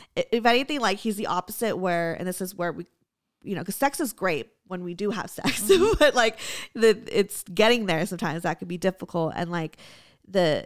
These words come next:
Speaker 1: you know, he's the opposite where when I'm stressed, I don't want sex.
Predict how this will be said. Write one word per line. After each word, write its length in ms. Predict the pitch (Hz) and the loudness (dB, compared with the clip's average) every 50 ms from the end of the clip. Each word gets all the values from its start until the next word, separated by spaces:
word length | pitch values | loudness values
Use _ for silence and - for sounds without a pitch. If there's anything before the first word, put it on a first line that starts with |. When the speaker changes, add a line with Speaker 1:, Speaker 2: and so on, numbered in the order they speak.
| - - | -8 -8
Speaker 1:
you 120 | - 208 190 | -4 -2 -2
know, 140 | 170 160 180 | 0 -2 -2
he's 180 | 180 - 208 196 | -2 -2 0 4
the 80 | 233 233 | 6 8
opposite 480 | 202 208 - 208 - 208 180 165 175 175 | 8 6 4 0 -2 0 0 0 -2 -2
where 400 | 175 175 175 175 170 160 120 - _ _ | 0 0 2 2 2 0 -2 -4 _ _
when 440 | - - 180 185 180 175 170 - - _ _ _ _ _ _ _ _ - - | -10 -4 -4 -2 -2 -4 -8 -12 -14 _ _ _ _ _ _ _ _ 0 0
I'm 160 | 220 247 262 | 0 2 0
stressed, 400 | - - 233 196 175 190 - - - | 0 0 2 2 2 2 0 -2 -4
I 80 | - | -2
don't 120 | 190 175 170 | -2 -2 -2
want 140 | 156 143 | -4 -6
sex. 420 | - - 147 143 147 - - - | -4 -2 -2 -2 -2 -4 -8 -12